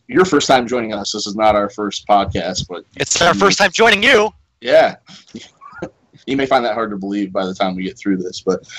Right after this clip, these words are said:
Speaker 1: uh, let me just give a quick introduction. My name is Jason. I'm joined in each and every week by our angry man bun Jake, who's rocking that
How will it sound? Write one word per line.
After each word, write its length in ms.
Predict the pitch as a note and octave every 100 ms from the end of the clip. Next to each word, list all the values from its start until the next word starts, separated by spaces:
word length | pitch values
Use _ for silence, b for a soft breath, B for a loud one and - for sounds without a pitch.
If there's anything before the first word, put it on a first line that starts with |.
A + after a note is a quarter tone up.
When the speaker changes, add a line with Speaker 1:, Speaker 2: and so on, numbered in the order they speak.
| B -
Speaker 1:
uh, 180 | A#2+ B2+
let 100 | F#3+
me 100 | F3
just 240 | D3+ C#3+ -
give 140 | C#3
a 40 |
quick 220 | B2+ C3+ C3
introduction. 540 | A#2 A2 A#2 - A2+
My 160 | A2+ A#2
name 180 | A2+
is 100 | A2+
Jason. 460 | - G#2 G#2 - G#2+ b b _
I'm 100 | D#3+
joined 280 | F3+ F#3 D#3+
in 100 | D3+
each 220 | C#3+ C#3+
and 180 | C3+ B2+
every 240 | A#2 A#2+
week 300 | A#2 A#2 A2+
by 400 | G#2+ A2+ A2 G#2+ - B - -
our 160 | A#2 A#2
angry 240 | C3 A#2+ A#2
man 260 | A#2 A#2
bun 220 | A2+ A2+
Jake, 300 | G#2 A2 A2 -
who's 220 | A2 G#2+
rocking 320 | A2+ A2 A2
that 200 | G#2+ G2+